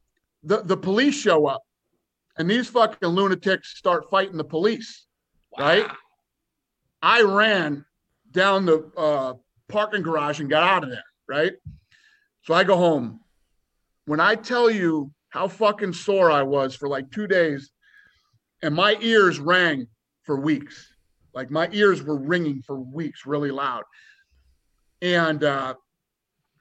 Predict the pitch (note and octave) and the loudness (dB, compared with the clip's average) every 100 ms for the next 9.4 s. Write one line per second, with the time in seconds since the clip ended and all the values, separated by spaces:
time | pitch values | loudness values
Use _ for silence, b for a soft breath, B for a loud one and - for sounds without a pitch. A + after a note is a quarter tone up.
0 | _ _ - D#3 F#3 A3 F#3 D3+ G3 B3 | _ _ -6 0 0 0 -2 -2 -4 -4
1 | - E3+ C#3 C3+ B2+ B2+ C#3+ _ _ _ | -4 -4 -4 -4 -6 -8 -12 _ _ _
2 | _ _ _ _ _ _ _ F3+ F3+ E3+ | _ _ _ _ _ _ _ -2 0 2
3 | D#3 D3 C3 - _ _ _ _ _ _ | 0 -2 -8 -16 _ _ _ _ _ _
4 | _ _ _ D#3+ D#3+ D#3 C#4 D4 D#3+ B2+ | _ _ _ -6 -4 0 2 2 0 -6
5 | - - _ _ _ _ _ _ _ _ | -12 -20 _ _ _ _ _ _ _ _
6 | _ - E3+ G3+ G3+ E3+ E3+ E3+ D#3+ D3+ | _ -4 0 2 0 -2 -4 -4 -6 -2
7 | E3 E3+ E3+ D#3+ F#3 F#3+ F3 E3 _ D3+ | 0 0 -4 -6 -2 0 0 -4 _ -4
8 | E3 F3+ F3 D#3+ D#3 C#3 D3+ C#3+ C#3 C3+ | -2 -2 -2 -2 -4 -4 -4 -2 -4 -6
9 | E3 D3+ A#2+ | -8 -8 -8